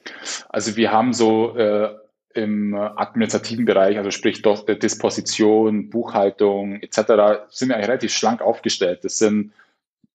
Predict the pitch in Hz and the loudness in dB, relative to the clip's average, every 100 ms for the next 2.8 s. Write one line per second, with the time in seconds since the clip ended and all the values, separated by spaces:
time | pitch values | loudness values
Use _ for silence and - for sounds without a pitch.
0 | - 113 107 104 104 104 107 110 - - | 0 2 2 0 -2 -2 -2 -6 -14 -18
1 | _ _ - 135 151 - - _ - - | _ _ -2 -2 -2 -12 -20 _ -6 -2
2 | 120 - 143 139 135 147 143 | 0 0 0 0 0 -4 -4